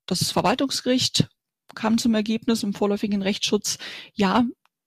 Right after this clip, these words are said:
offenbar waren hier alle Anforderungen erfüllt und die Behörde, das B S I, durfte also warnen. So geht es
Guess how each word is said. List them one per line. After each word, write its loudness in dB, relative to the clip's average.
offenbar 2
waren 4
hier 4
alle 2
Anforderungen 0
erfüllt 2
und 0
die 2
Behörde, 4
das -6
B -4
S -6
I, 4
durfte 2
also 4
warnen. -4
So 6
geht 2
es 0